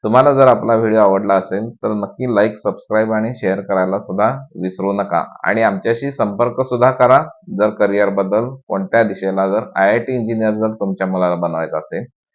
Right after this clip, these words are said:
तर आम्ही तुम्हाला अगोदरच एक पाऊल पुढचं, तुम्हाला म्हणजे पुढच्या स्टेज मागचा शहाणा जशा पद्धतीनं असतो तर अशा पद्धतीचं मार्गदर्शन आम्ही तुम्हाला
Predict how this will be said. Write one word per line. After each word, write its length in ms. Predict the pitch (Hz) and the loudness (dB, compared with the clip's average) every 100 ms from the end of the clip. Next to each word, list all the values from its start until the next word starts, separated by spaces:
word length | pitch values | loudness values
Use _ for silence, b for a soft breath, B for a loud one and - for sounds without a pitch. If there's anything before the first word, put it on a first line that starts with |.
| _ _ 131 | _ _ 6
तर 80 | 139 | 6
आम्ही 340 | 123 131 127 | 6 4 2
तुम्हाला 300 | 117 110 120 | 2 4 6
अगोदरच 680 | 113 98 117 117 131 156 - | 4 4 2 2 2 0 -2
एक 220 | 110 113 113 | -2 -2 0
पाऊल 280 | 110 123 131 | 2 2 -2
पुढचं, 420 | - 107 104 127 160 _ _ _ _ - | -4 -4 0 -2 -2 _ _ _ _ -6
तुम्हाला 320 | 101 104 120 | 0 2 2
म्हणजे 240 | 113 110 | 0 -2
पुढच्या 460 | - 107 101 120 123 | -4 -6 0 2 2
स्टेज 380 | - 131 131 117 | 2 -4 -4 -4
मागचा 380 | 107 - 117 117 | -4 -2 -2 0
शहाणा 440 | 113 107 95 98 | 0 0 0 -4
जशा 160 | 95 98 | -6 -4
पद्धतीनं 500 | 101 95 95 98 90 | -2 -4 -4 -4 -4
असतो 320 | - - 95 | -6 -20 -20
तर 340 | _ _ 98 | _ _ -2
अशा 220 | 95 101 | -2 -2
पद्धतीचं 460 | 104 101 101 101 104 | -2 -2 -2 -6 -6
मार्गदर्शन 640 | 98 92 92 95 90 98 | -2 -2 -2 -6 -6 -4
आम्ही 260 | 98 92 92 | -4 -4 -6
तुम्हाला 300 | 90 92 | -4 -4